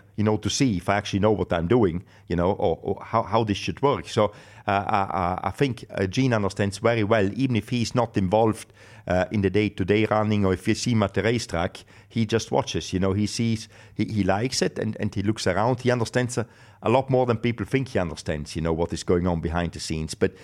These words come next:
he let people work, you know, and as long as I deliver, I mean, sometimes when something goes wrong, he has got an opinion o-, uh, about it, obviously, because it's his team, it's not mine. But, uh, I, I,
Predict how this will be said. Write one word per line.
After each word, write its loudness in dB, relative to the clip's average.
he 0
let 2
people 0
work, 0
you -2
know, 2
and 0
as -4
long 2
as -2
I 2
deliver, 2
I -2
mean, 2
sometimes -2
when -2
something -2
goes -4
wrong, 0
he -4
has -2
got -4
an -4
opinion 0
o-, -2
uh, -10
about -4
it, -4
obviously, -2
because -2
it's -8
his 0
team, -2
it's -4
not 0
mine. -2
But, -2
uh, 2
I, -2
I, -2